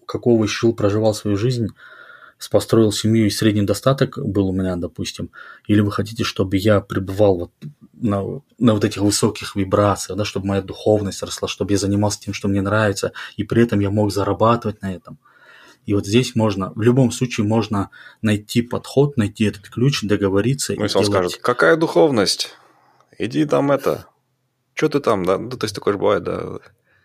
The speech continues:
Speaker 2: <laughs> И
Speaker 1: Может быть,
Speaker 2: что вот, как
Speaker 1: видно,
Speaker 2: реагировать?
Speaker 1: а, раз на раз не приходится, и родители всякие бывают.
Speaker 2: Мгм.
Speaker 1: Р-, родители всякие. Я опять-таки говорю, если вот через духовность не получится, то через факты надо разговаривать с ним.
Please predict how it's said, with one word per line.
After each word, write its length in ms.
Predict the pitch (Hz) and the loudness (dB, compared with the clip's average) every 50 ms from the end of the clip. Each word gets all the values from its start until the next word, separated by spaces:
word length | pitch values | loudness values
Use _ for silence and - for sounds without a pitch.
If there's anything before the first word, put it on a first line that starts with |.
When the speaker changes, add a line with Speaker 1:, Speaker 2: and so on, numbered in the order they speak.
| _ _ _ _ _ _ | _ _ _ _ _ _
Speaker 2:
<laughs> 300 | - - - 143 113 117 | -10 -2 -2 0 0 0
И 360 | 101 82 90 92 92 90 90 131 | -2 -4 -6 -8 -8 -2 2 4
Speaker 1:
Может 240 | 156 202 180 175 156 | 4 4 4 0 -2
быть, 240 | - - - - - - 143 147 | -4 -6 -10 -10 0 2 2 2
Speaker 2:
что 200 | 123 - 110 95 | 4 2 0 -2
вот, 140 | 90 - - | -2 -4 -6
как 160 | - 90 - - 123 | -10 -10 -10 -6 -2
Speaker 1:
видно, 140 | 123 170 185 190 | 0 0 0 0
Speaker 2:
реагировать? 240 | 180 143 - - _ _ _ _ _ - - _ _ _ _ _ _ - _ _ _ _ _ - - - - - - - | -4 -6 -6 -12 _ _ _ _ _ -20 -20 _ _ _ _ _ _ -20 _ _ _ _ _ -20 -20 -20 -20 -18 -10 -6
Speaker 1:
а, 360 | - 123 117 - - - 131 | -4 -4 -4 -2 0 2 6
раз 200 | 135 175 165 - | 6 6 6 4
на 100 | 170 170 | 4 4
раз 200 | 180 170 143 - | 4 4 2 0
не 80 | 165 | -4
приходится, 560 | 147 - 143 143 - 196 233 220 190 - - 123 | -2 -2 -2 -2 0 0 0 0 0 2 2 2
и 100 | 117 120 | 4 4
родители 380 | 117 - - 170 175 - 135 117 | 4 2 0 0 -2 -4 -4 -4
всякие 380 | - - 147 131 - - 117 | 0 0 0 0 0 -2 -6
бывают. 500 | 104 101 101 98 98 92 85 80 _ _ - | -4 -6 -8 -8 -8 -10 -10 -10 _ _ -16
Speaker 2:
Мгм. 360 | 101 92 87 92 87 87 92 - | -16 -14 -12 -12 -14 -14 -14 -12
Speaker 1:
Р-, 280 | 104 98 104 - 110 | -12 -10 -8 -6 -4
родители 320 | 113 117 131 131 - 110 107 - | -4 -4 -4 -6 -10 -12 -12 -8
всякие. 240 | - 101 - 113 127 | -8 -6 0 2 2
Я 40 | 147 | 2
опять-таки 400 | 147 160 147 147 - - - 120 | 4 2 0 0 -2 -4 -4 -2
говорю, 300 | 110 123 127 123 117 110 | 0 0 2 2 0 0
если 400 | 107 120 143 147 151 - 127 120 | 2 2 2 2 2 0 0 0
вот 140 | 123 120 120 | 0 -2 0
через 200 | - 135 127 123 | -2 -2 -2 -2
духовность 440 | 127 - - 160 147 143 127 - | -4 0 0 2 4 4 2 2
не 60 | 131 120 | -2 -2
получится, 460 | - 139 160 214 113 - - - 123 | 2 2 4 4 2 0 -2 0 0
то 140 | 143 160 151 | 0 0 0
через 260 | - - 135 127 - | 0 -2 -2 -2 -2
факты 340 | - - 185 160 - - 143 | -6 -8 -10 -10 -8 -6 -4
надо 260 | 131 117 107 104 104 | -2 -2 -2 -2 -4
разговаривать 500 | 101 98 92 98 101 98 95 92 90 87 - | -4 -4 -6 -4 -4 -2 -2 -4 -4 -8 -14
с 80 | - | -16
ним. 140 | - 95 - | -18 -18 -18